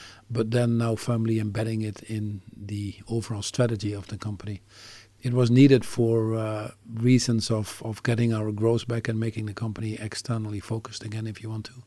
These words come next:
But it was also needed for what society was asking us. It was very clear to me that, uh, the system that we had created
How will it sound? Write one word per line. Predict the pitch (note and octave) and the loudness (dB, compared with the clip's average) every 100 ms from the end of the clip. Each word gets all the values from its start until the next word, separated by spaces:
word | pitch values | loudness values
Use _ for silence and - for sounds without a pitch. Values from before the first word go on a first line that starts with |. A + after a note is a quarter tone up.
| - - - - - | -20 -20 -20 -18 -4
But | B2 A#2 | 0 0
it | A#2 - | -2 -4
was | A2+ A2+ | -4 0
also | A#2+ A2+ A2+ | 2 2 2
needed | G#2+ A2 G#2+ - | 2 2 0 -4
for | A2 G#2+ | -6 -4
what | G#2 G#2+ - | -4 -6 -6
society | - G#2+ A2 A2 G2+ G#2 | -4 -2 0 -2 -2 -4
was | G2 G2 | -4 -6
asking | G#2 - A2 G2 | -6 -6 -8 -8
us. | G2 | -10
It | - | -12
was | G#2+ G2+ | -10 -4
very | A#2+ A2 | -2 -2
clear | - A#2 A2+ | 0 -2 -2
to | - | -2
me | A2 B2 G#2+ - - - - - | 0 2 0 -4 -20 -20 -20 -8
that, | A2+ A2 - | -6 -6 -6
uh, | A2+ A2 A2 | -4 -4 -8
the | - G#2 | -8 -2
system | - C3+ - A#2 | 2 2 2 0
that | A2 - | -2 -2
we | A2 | -4
had | G#2+ - | -4 -4
created | - A2+ A2+ A2+ | -2 0 -2 -8